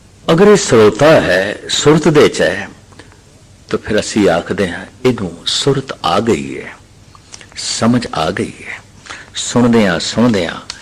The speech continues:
ਇਹਨੂੰ ਸਮਝ ਆ ਗਈ ਹੈ, ਇਹਨੂੰ ਸੁਰਤ ਆ ਗਈ ਹੈ, ਇਹਦੀ ਸੁਰਤ ਜੁੜ ਗਈ ਹੈ। ਹੁਣ ਸੁਰਤ ਦੇ ਅਰਥ ਧਿਆਨ ਹੈ, ਜੁੜ ਜਾਣਾ ਹੈ, ਪ੍ਰਾਪਤੀ ਕਰ ਲਈ ਹੈ।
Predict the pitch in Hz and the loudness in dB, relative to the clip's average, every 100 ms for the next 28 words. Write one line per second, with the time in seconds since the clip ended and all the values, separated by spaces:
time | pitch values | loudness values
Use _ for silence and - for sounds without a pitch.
0 | - - - 113 113 92 - 117 107 76 | -20 -14 -4 0 0 0 0 0 0 -2
1 | - - - - 87 92 110 135 73 - | -12 -12 -20 -4 -2 0 2 0 -2 -12
2 | - - - - - 196 208 214 - 170 | -14 -20 -20 -20 -4 2 4 4 4 4
3 | 175 - 98 101 139 147 80 80 - - | 4 0 2 4 4 4 4 0 -4 -12
4 | - - - _ _ 147 131 131 - - | -18 -20 -20 _ _ -2 0 0 0 0
5 | 123 127 - 85 101 131 92 71 71 69 | 0 -2 -8 0 2 4 2 -2 -6 -10
6 | - - - - - - _ - 104 - | -12 -18 -20 -20 -20 -20 _ -6 -4 -2
7 | 135 135 - 87 78 73 - - 60 73 | -2 -2 -4 -2 0 -2 -6 -12 -8 -6
8 | 110 - - - - - - _ - _ | -8 -10 -14 -16 -20 -20 -20 _ -20 _
9 | - - - - - - - - - 98 | -20 -20 -20 -20 -18 -18 -18 -12 -6 0
10 | 127 127 82 73 - - - - - _ | 2 2 -2 -6 -10 -12 -14 -16 -20 _
11 | _ _ - - 113 - - 156 110 78 | _ _ -10 -4 -4 -2 0 0 0 -2
12 | 71 76 82 - | -4 -6 -8 -12